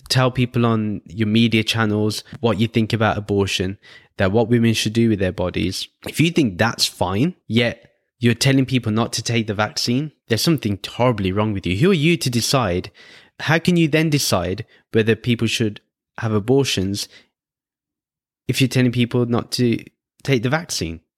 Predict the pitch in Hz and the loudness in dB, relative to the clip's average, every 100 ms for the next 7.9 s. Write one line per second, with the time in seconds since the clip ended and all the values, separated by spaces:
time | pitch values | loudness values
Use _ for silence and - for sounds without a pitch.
0 | - 127 165 220 180 - - 180 147 107 | -6 0 2 2 0 0 0 2 2 0
1 | - - - - 196 175 147 107 - 95 | -6 -16 -8 0 0 2 2 2 -2 -4
2 | 101 - - - 175 - 110 85 - - | -6 -6 -8 -6 -4 -2 -2 -4 -12 -18
3 | - _ _ _ - - - - - - | -18 _ _ _ -4 -2 -2 -2 -2 -4
4 | - 135 147 190 170 143 123 - 117 104 | -4 0 2 2 4 2 2 0 -2 2
5 | 131 123 104 - 92 85 80 _ _ 160 | 2 2 0 -4 -8 -8 -10 _ _ 0
6 | 185 - 175 165 165 156 143 139 117 - | 0 2 2 2 2 2 2 2 0 0
7 | 107 95 107 90 90 - 110 117 - | -2 -2 -4 -2 -4 0 0 0 -4